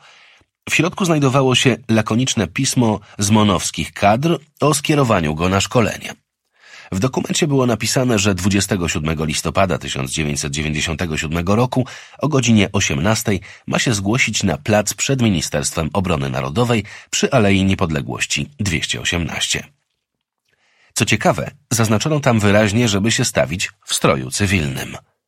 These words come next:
Radek był mocno zdziwiony, bo takie wiadomości zazwyczaj odbierał w kadrach macierzystej jednostki wojskowej.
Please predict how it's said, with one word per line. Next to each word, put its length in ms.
Radek 300
był 140
mocno 300
zdziwiony, 520
bo 140
takie 320
wiadomości 560
zazwyczaj 480
odbierał 480
w 100
kadrach 440
macierzystej 600
jednostki 460
wojskowej. 540